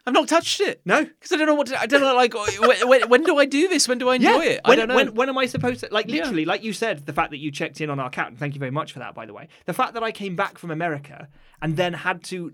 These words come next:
Speaker 2: go away again for a thing, a family thing, that forced you to have to look after my cat has proven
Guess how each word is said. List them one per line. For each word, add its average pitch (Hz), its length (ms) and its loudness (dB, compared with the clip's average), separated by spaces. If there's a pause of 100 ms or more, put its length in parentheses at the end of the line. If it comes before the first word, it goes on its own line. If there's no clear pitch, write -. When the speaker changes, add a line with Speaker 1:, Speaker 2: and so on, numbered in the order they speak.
Speaker 2:
go 185 180 2
away 180 320 0
again 143 580 -6 (140)
for 160 180 -2
a 139 40 -2
thing, 127 360 -10
a 123 40 -18
family 151 320 -6
thing, 123 400 -16 (240)
that 175 160 -4
forced 165 420 -2
you 180 180 -4
to 151 80 -12
have 147 160 -10
to 147 80 -8
look 143 200 -4
after 139 240 -10
my 139 180 -4
cat 139 300 -10
has 151 160 -6
proven 175 540 -6